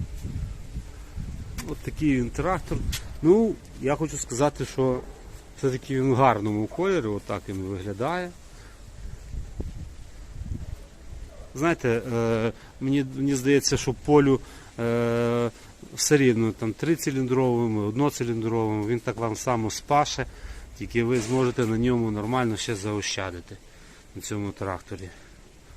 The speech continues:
Значить, що тут ще з моментів яких? Ага,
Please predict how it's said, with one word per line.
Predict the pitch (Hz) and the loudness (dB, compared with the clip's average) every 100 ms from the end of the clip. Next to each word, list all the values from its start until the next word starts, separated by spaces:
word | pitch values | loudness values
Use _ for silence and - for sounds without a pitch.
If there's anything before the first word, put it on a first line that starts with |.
| - - - - - - - 104 | -20 -20 -20 -20 -20 -18 -10 -4
Значить, | 110 - 107 | -4 -2 -4
що | - - | -4 -2
тут | 127 - - | -4 -4 -10
ще | - 139 | -2 -2
з | 120 | 0
моментів | 127 123 120 113 113 | 0 0 0 -2 -4
яких? | 107 - - | -6 -8 -8
Ага, | 135 113 98 | -4 -2 -4